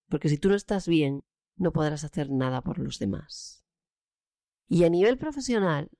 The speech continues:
te recomiendo que trabajes con ahínco por lo que ansías, aunque te parezca descabellado o loco, o aunque creas que no te lo mereces,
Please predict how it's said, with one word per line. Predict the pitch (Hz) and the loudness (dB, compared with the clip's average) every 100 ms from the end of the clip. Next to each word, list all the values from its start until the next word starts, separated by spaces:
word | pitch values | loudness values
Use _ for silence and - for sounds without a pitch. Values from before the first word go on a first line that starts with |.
| _ _ _ _ - | _ _ _ _ -2
te | 170 | 0
recomiendo | 165 170 202 226 | 0 0 0 0
que | 226 | 0
trabajes | 208 185 190 202 | 0 0 -2 -6
con | - 175 | -2 0
ahínco | 165 175 190 190 180 | 2 0 -2 -4 -2
por | 151 | 0
lo | 139 | -2
que | 151 | -2
ansías, | 131 127 - 151 127 117 - - - | -4 -4 -2 0 0 -2 -8 -18 -6
aunque | 165 160 156 | -2 -2 -2
te | 151 160 | -4 0
parezca | 165 214 - 240 240 | 0 0 -2 -4 -4
descabellado | 190 214 - 190 165 156 147 147 - | 0 0 0 0 2 2 0 -2 0
o | 175 | 2
loco, | 160 147 - 160 | 4 2 0 -2
o | - 165 | 0 0
aunque | 170 185 170 | -2 -4 -4
creas | 214 226 254 - | 0 2 2 0
que | 214 | -2
no | 214 | -2
te | 214 | -4
lo | 208 | -4
mereces, | 196 160 - 170 170 | 0 0 2 0 0